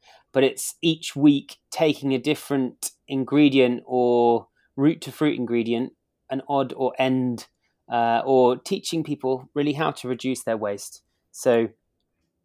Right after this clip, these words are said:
I mean, I've just been writing today one on cooking with a whole celeriac.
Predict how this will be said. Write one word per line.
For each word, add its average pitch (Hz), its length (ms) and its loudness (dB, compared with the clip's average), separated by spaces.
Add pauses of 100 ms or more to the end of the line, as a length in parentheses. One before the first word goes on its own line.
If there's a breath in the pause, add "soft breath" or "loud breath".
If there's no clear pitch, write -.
(300)
I 123 80 -6
mean, 117 340 -2 (180)
I've 113 240 -6
just - 300 -6
been 113 180 -8
writing 113 400 -4
today 110 540 -2 (400)
one 113 280 -4
on 110 400 -6
cooking - 340 -14
with 110 120 -8
a 117 60 -8
whole 120 220 -4
celeriac. 104 840 -6